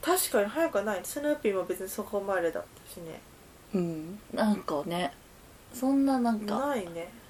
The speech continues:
Speaker 1: キャラクターでも、キャラクターそんなハマんないからね、元々そこまで。
Speaker 2: そうだね。
Speaker 1: さっきもエルも好きになったのは、その、絵が好きなんじゃなくて、まあ、最近絵も好きだけど、
Speaker 2: うん。
Speaker 1: やっぱあの、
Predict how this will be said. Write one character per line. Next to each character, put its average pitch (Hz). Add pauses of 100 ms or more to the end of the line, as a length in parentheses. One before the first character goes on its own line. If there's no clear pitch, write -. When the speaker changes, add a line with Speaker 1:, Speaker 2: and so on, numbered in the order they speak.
Speaker 1:
キ -
ャ -
ラ 403
ク 403
タ 403
ー 381
で 247
も、 180
キ -
ャ -
ラ 427
ク 440
タ 622
ー 571
そ 508
ん 480
な 494
ハ -
マ 320
ん 392
な 403
い -
か 208
ら 175
ね、 175
元 185
々 -
そ -
こ -
ま 226
で。 - (600)
Speaker 2:
そ 185
う -
だ 123
ね。 170
Speaker 1:
さ 415
っ -
き -
も 254
エ 311
ル 480
も 330
好 -
き -
に 277
な 226
っ 202
た 190
の 185
は、 180
そ 196
の、 180 (100)
絵 370
が 403
好 -
き 247
な 185
ん 170
じ -
ゃ -
な 170
く -
て、 -
ま 196
あ、 -
最 453
近 453
絵 427
も 262
好 -
き 208
だ 170
け -
ど、 -
Speaker 2:
う 185
ん。 170
Speaker 1:
や -
っ -
ぱ 180
あ -
の、 -